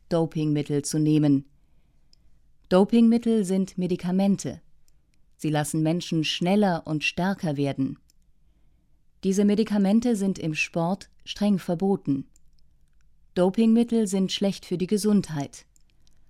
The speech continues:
Außerdem ist Doping unfair gegenüber den anderen Sportlern.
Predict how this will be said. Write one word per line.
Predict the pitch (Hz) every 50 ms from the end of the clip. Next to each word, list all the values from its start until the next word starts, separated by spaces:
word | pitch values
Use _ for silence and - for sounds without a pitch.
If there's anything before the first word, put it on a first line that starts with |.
| _ _ _ _
Außerdem | - 170 185 190 - 220 202 226 233 240 226
ist | - 180 - - -
Doping | 175 175 196 196 - 208 202 190 190 -
unfair | - 190 226 233 226 226 - - 190 175 170 165 156
gegenüber | - 160 156 151 160 - - 147 156 147
den | 143 165 175 190 -
anderen | 185 180 175 156 151 139 139 143
Sportlern. | 139 - - 156 147 139 - - 143 135 131 -